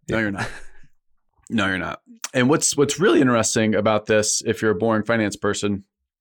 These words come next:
Speaker 2: like me, is F T X has declared bankruptcy, and now they're being overseen by, by someone else. So S B F is, has resigned. I'm surprised he's not in jail or whatever. That's because he's in the Bahamas.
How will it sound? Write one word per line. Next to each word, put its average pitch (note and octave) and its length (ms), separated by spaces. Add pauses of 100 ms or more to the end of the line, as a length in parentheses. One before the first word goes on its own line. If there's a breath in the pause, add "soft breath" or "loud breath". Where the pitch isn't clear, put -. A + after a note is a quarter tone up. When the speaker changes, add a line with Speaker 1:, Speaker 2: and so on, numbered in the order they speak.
(320)
Speaker 2:
like G#2 260
me, A2+ 400 (460 loud breath)
is A2+ 480
F A#2+ 120
T C3 100
X A#2+ 160
has A2 100
declared G2 340
bankruptcy, F3 800 (480 soft breath)
and A#2+ 160
now B2 140
they're A#2+ 120
being A2 540 (460)
overseen A#2 540
by, G2+ 300
by G2 120
someone G2+ 320
else. F#2+ 220
So - 80
S A#2 220
B A#2+ 180
F G#2+ 240
is, G2 360
has F#2+ 220
resigned. D3+ 720
I'm G2+ 120
surprised G2+ 480
he's G2+ 140
not G2 200
in F#2+ 100
jail C3+ 360
or C3 240
whatever. C3 400
That's G#2 160
because G2 260
he's G2 140
in G2 60
the F#2+ 80
Bahamas. A#2 720